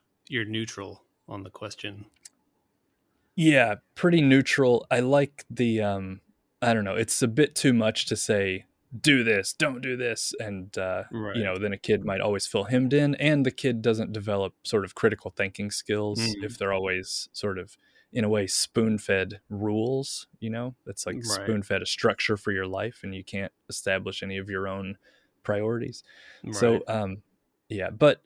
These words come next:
Speaker 2: at the same time, it's good to cut off stuff that's just a dead end.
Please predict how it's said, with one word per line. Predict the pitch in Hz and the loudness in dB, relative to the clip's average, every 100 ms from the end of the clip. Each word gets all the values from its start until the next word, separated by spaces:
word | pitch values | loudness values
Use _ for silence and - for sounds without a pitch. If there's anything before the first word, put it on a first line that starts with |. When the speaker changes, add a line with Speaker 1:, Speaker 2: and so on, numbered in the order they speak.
| - | -4
Speaker 2:
at | 98 | -4
the | 110 | -2
same | - 113 101 | 0 0 0
time, | 110 101 98 95 - _ - | 0 0 -2 -6 -12 _ -14
it's | - | -12
good | - 123 107 | -4 -2 -2
to | 104 | -6
cut | - 107 | -4 -2
off | 95 - | -2 -4
stuff | - 98 - | -6 -8 -8
that's | 101 | -10
just | - 101 - | -6 -6 -6
a | 95 | -6
dead | 101 95 | -4 -2
end. | 104 101 95 | -4 -6 -6